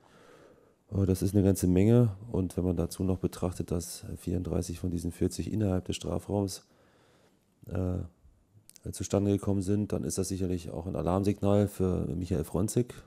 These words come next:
Deswegen sicherlich auch das Trainingslager, was sie jetzt absolviert haben, um daran zu arbeiten. Und, äh, für uns gilt einfach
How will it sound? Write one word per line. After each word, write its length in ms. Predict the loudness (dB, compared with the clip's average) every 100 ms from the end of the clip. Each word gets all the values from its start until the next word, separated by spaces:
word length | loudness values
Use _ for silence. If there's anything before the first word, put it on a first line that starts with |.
| -2
Deswegen 400 | 0 4 4 4
sicherlich 400 | 2 -2 -2 -2
auch 80 | -4
das 180 | -6 -4
Trainingslager, 680 | 4 6 6 6 6 6 6
was 140 | 6
sie 80 | 6
jetzt 160 | 4
absolviert 540 | 2 2 2 6 4 6
haben, 200 | 4 4
um 220 | 0 2
daran 260 | 2 4 2
zu 160 | 2
arbeiten. 460 | 2 4 4 2 -4 -8 -20 _ _ -20 -20 -20 -20 _ _ _ _ _ _
Und, 240 | -2 0 2
äh, 60 |
für 160 | 0 2
uns 440 | 2 2 0 -4 -10 _ _ _ -20 -20 _ 8
gilt 220 | 10 10
einfach 600 | 8 6 8 6 2 -10